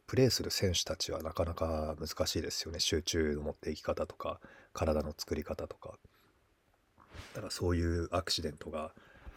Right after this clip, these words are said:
まあ、アウェイで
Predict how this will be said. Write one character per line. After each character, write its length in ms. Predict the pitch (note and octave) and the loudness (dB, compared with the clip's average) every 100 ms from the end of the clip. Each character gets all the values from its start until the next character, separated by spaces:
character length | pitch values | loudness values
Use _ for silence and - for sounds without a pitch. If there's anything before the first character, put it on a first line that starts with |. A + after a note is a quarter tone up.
| - - - - | -8 -8 -8 -6
ま 260 | D#2+ F#2 _ _ _ _ _ _ _ _ _ _ _ _ - | -6 -8 _ _ _ _ _ _ _ _ _ _ _ _ 4
あ、 80 | E2+ | 6
ア 60 | |
ウ 40 | F2 | 10
ェ 220 | A2+ G2 | 10 10
イ 40 | D#2+ | 6
で 340 | D2+ D2 | 4 2